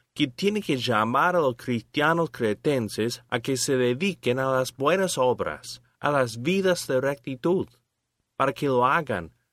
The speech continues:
Pablo quiere que Tito enseñe sobre la gracia de Dios. Pablo habla de lo que Dios ha hecho por cada uno de nosotros. Habla de nuestra conversión en las aguas de bautismo y dice,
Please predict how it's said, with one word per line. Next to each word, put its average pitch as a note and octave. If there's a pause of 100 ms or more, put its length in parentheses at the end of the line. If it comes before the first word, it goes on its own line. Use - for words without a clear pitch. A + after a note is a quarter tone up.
(120)
Pablo F3
quiere A#2+
que C3+
Tito E3
enseñe B2+
sobre C#3
la C#3
gracia A2+
de A#2
Dios. G#2 (720)
Pablo B2+
habla A2 (220)
de C#3
lo C#3+
que C#3
Dios D#3
ha C3
hecho C#3
por C3
cada D#3+
uno E3
de D#3+
nosotros. - (240)
Habla A2+
de C3+
nuestra F3+
conversión C3
en B2
las A2
aguas D3+
de C#3
bautismo A#2 (340)
y D#3
dice, C3